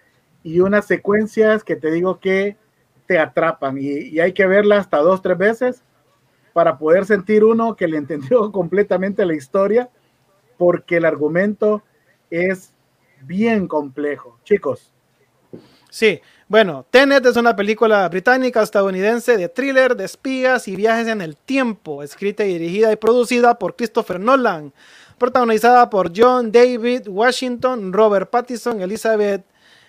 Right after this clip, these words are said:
Speaker 2: eh, Debicki y, eh, Dimple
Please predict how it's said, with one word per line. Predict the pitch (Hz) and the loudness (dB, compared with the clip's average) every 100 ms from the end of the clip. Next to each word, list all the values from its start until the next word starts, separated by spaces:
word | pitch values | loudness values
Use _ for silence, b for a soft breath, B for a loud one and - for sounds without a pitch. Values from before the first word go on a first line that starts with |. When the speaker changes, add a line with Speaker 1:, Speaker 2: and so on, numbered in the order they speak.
| b | b
Speaker 2:
eh, | 175 170 165 165 | -6 -2 -2 -4
Debicki | 165 175 269 - 277 277 254 | -6 -6 -6 -4 -4 -4 -6
y, | 226 185 180 175 175 170 170 185 - | -8 -4 -4 -2 -2 -2 -4 -8 -10
eh, | 170 165 | -8 -6
Dimple | 202 226 226 226 185 | -4 -4 -2 -2 -2